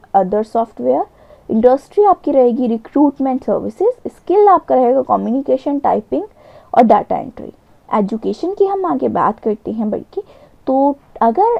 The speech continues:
आप टेंथ ट्वेल्थ pass हो तो भी आप आराम से apply कर सकते हो, Graduate या पोस्ट ग्रेजुएट तब भी apply कर सकते हो।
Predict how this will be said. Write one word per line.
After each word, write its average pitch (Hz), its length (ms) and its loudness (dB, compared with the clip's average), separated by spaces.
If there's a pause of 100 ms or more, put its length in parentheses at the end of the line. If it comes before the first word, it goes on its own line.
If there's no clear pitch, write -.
आप 233 260 -2
टेंथ 247 220 -2
ट्वेल्थ 302 240 0
pass 220 440 0
हो 214 160 -4 (260)
तो 220 120 2
भी 262 180 -2
आप 320 180 -2
आराम 302 180 0
से 302 140 -2
apply 277 240 -2
कर 277 120 -2
सकते 277 300 -4
हो, 330 80 0
Graduate 254 520 2
या 233 120 0
पोस्ट 311 360 0
ग्रेजुएट 349 340 2
तब 262 160 0
भी 202 140 -2
apply 190 240 -2
कर - 140 -8
सकते - 340 -12
हो। - 100 -8